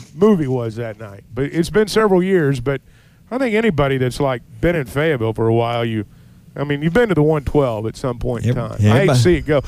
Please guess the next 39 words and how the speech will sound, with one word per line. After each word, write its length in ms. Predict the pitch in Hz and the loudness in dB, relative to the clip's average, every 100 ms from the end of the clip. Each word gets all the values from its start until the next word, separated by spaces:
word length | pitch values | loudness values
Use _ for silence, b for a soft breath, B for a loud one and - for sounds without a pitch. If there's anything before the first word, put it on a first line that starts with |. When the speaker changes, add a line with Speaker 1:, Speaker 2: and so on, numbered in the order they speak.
| B 104 | B -4
Speaker 2:
Yeah. 220 | 101 107 | 2 2
Speaker 1:
It's 120 | 95 | 2
gonna 180 | - 247 | 2 2
be 100 | 233 | 4
one 260 | 220 233 247 | 6 4 2
in 140 | 208 | -2
Marshall 580 | 185 214 254 254 262 247 | 0 2 0 0 0 0
and 80 | 180 | 0
one 240 | 190 226 | 0 -2
somewhere 460 | - 247 262 226 202 | 0 -2 2 2 2
else 260 | 190 165 | 2 0
in 120 | 156 143 | -2 -4
Arkansas 420 | 135 135 127 139 | -4 -6 -4 -2
are 80 | 135 | -2
gonna 160 | 156 | -2
be 120 | 156 | 0
the 100 | 143 | 0
last 340 | 143 165 160 - | 0 0 -2 0
drive-ins, 500 | 143 135 117 110 104 | 0 0 -4 -6 -4
I 100 | 101 | 0
Speaker 2:
Yeah. 60 | 107 | 0
Speaker 1:
think. 180 | 98 - - | -2 -6 2
Speaker 2:
I 40 | 123 | 4
know 120 | 160 | 6
there's 160 | 139 | 6
one 140 | 135 147 | 4 4
in 80 | 117 | 4
Poto 440 | - 147 117 104 | 4 4 4 4
as 140 | 95 | 2
well. 320 | 117 123 101 95 | 2 2 4 2
So, 320 | - 104 98 | 2 4 6
uh, 160 | 98 92 - B B | 6 4 -2 B B
yeah, 100 | 127 | 0
that's 140 | 160 - | 2 4
one 160 | 175 | 4
of 120 | 151 | 4
the 60 | 120 | 2
things 240 | 156 139 | 0 2
we, 200 | 135 139 | 2 2